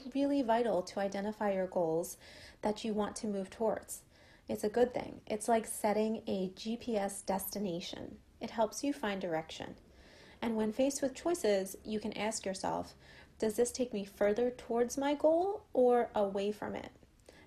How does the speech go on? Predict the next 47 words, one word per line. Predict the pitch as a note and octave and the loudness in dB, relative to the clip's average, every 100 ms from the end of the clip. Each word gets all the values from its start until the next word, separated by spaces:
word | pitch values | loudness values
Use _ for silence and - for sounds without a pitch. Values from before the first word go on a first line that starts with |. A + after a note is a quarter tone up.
| - | -6
And | A3+ | -4
it | G#3+ | 0
helps | A#3+ - | 0 -2
to | C4+ | -8
clarify | - A#3 A3 G#3+ G3 | -2 0 2 0 -4
decisions | G#3+ - G#3+ G#3+ G3 G3+ | -2 0 2 2 -4 -2
you | |
make | F3+ F3 - | -2 -2 0
every | G#3+ C4+ | 2 2
day | B3+ G3 G3 G3+ - - - | 4 4 4 -2 -14 -12 0
with | G#3+ - | 0 0
your | G3 | -2
time | F#3 - F#3 F#3 | -2 -4 -2 -2
and | F#3 F#3 | -2 0
energy. | C4 C#4 - - - | 2 2 0 -8 -4
So | G#3 G3+ | 0 0
it's | G3+ A3+ | 0 0
really | A#3 B3+ | 2 4
good | A3 G3+ | 2 2
to | G3 | 0
identify | F#3 F3 F3+ F3 | 0 -2 -2 -2
your | F3 F#3+ | 0 2
goals. | A3 - - - - - - | 2 2 -4 -18 -20 -14 -4
And | G#3+ | -2
I | A#3+ C#4+ | 2 2
just | D4 C#4 - - | 2 0 -4 -4
read | G#3+ G3 | 0 0
to | G#3 | 0
you | F#3 | -4
three | F#3 A#3 A#3 | -4 -4 -2
very | G#3 - A3+ A3 A3+ | -2 8 8 8 4
specific | - - - G3 F#3+ | -4 -8 -4 -2 0
goals | F#3+ F3+ F3 | 4 4 4
that | - | 0
I | - | -2
have. | G3 - - - - - - - - | 0 -4 -4 -8 -20 -20 -20 -20 2
That's | A3 G#3+ | 2 6
not | B3 A3+ | 8 8
all | G#3 | 8
my | E3+ | 4
goals, | D#3+ - - | 2 -2 -2
but | - - - - | -2 -2 -6 -2
there's | C4+ C4 | 0 0
three | - A3 | 0 0
specific | G#3+ - - - - | 0 -4 -8 -8 -8
ones. | - - - - - - - - - - - - - - | -8 -8 -12 -20 -20 -20 -20 -20 -20 -20 -20 -20 -20 -8
However, | - B3 - C#4 D#4+ A#3 F#3 F3+ | 2 4 6 6 8 8 4 2